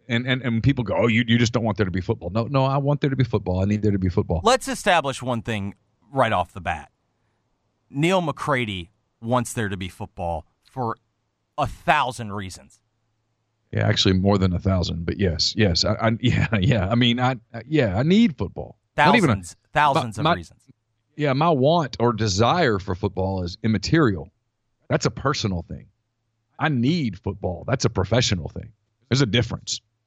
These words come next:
Speaker 1: There's
Speaker 2: Yes.
Speaker 1: a, there's a total difference. I mean,
Speaker 2: And
Speaker 1: it's like,
Speaker 2: I
Speaker 1: it's
Speaker 2: need,
Speaker 1: like, uh,
Speaker 2: and I need it for both.
Speaker 1: Yeah, yeah, yeah. It's like, you know, people, people do the whole thing with, like, oh, here's a want need, for example, when someone says, "You know, I really need a haircut." Well,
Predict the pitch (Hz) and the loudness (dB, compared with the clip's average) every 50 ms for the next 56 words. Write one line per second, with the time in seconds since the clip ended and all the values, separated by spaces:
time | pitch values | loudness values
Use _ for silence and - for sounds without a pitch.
0 | _ _ _ _ _ _ _ _ _ _ _ _ _ - 135 143 151 127 - - | _ _ _ _ _ _ _ _ _ _ _ _ _ -2 0 2 2 2 0 0
1 | 156 170 143 - - - 160 185 165 127 101 87 90 143 160 - 98 87 85 - | 0 0 0 0 0 2 4 4 4 2 0 2 2 2 2 0 -4 -8 -4 0
2 | 113 143 135 - 123 131 147 165 180 190 - 170 170 - 156 151 131 110 104 101 | 0 2 2 2 2 4 4 4 4 0 0 0 0 0 0 0 0 -2 -2 -4
3 | 92 98 _ - 135 131 131 143 143 139 131 117 104 - _ - 113 87 95 90 | -8 -10 _ -6 -2 0 0 0 0 -2 -4 -6 -8 -10 _ -14 -8 -8 -8 -8
4 | - _ _ _ _ _ _ _ _ _ _ _ _ _ _ - 254 269 - - | -8 _ _ _ _ _ _ _ _ _ _ _ _ _ _ -2 0 0 0 0
5 | - 143 143 135 151 147 123 139 - 170 156 131 110 143 170 156 117 - 160 147 | -2 -2 -2 0 0 0 -2 0 0 0 0 0 0 0 0 0 2 2 0 2
6 | - 127 120 - _ _ _ _ _ _ _ _ - - 180 143 147 135 139 131 | 0 -4 -4 -4 _ _ _ _ _ _ _ _ -2 -2 0 2 2 2 4 2
7 | 120 110 123 123 117 123 120 117 110 117 113 104 127 120 120 113 104 123 131 - | 4 2 2 0 0 0 -2 0 0 -2 -2 -2 -2 -2 -2 -2 -2 -4 -6 -2
8 | - 120 156 190 151 139 113 120 131 127 123 120 123 123 131 127 120 110 90 - | 2 4 4 6 6 4 2 2 0 -2 -2 -2 -2 0 2 2 2 0 -2 -2
9 | 104 98 95 92 101 101 95 92 95 92 90 95 98 92 117 117 117 107 - 110 | -2 -2 0 0 0 0 0 0 -2 -2 -2 0 0 0 2 2 2 2 2 2
10 | 101 90 - _ _ _ _ _ _ _ - 120 131 160 220 277 359 381 - 110 | 0 0 -4 _ _ _ _ _ _ _ -4 0 2 4 4 6 6 6 6 4
11 | 104 110 113 127 160 175 151 120 110 110 107 107 104 98 135 139 - - 110 92 | 4 4 6 6 6 4 4 4 2 2 2 2 2 2 0 0 0 -2 -2 -4
12 | 87 - _ - 151 143 | -4 -6 _ -10 -10 -10